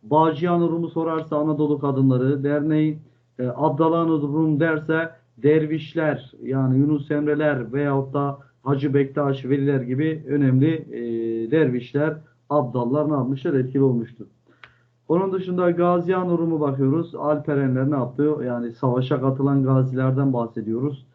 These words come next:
E, bunlar da önemlidir. Ahiyan Rum'da Ahi Teşkilatı'nın bu dönemde önemli etkisi olmuştur. Orhan Bey dönemine bakalım. Orhan Bey dönemine.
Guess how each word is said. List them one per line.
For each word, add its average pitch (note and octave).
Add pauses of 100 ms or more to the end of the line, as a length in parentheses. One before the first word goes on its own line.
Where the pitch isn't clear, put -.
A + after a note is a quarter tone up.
(280)
E, A#2
bunlar C3
da A2+
önemlidir. D3 (320)
Ahiyan C#3+
Rum'da A#2+
Ahi C3
Teşkilatı'nın A#2+
bu B2
dönemde A2+
önemli A2+
etkisi -
olmuştur. - (840)
Orhan E3+
Bey F3+
dönemine F3
bakalım. C3+
Orhan D3+
Bey C#3+
dönemine. C3+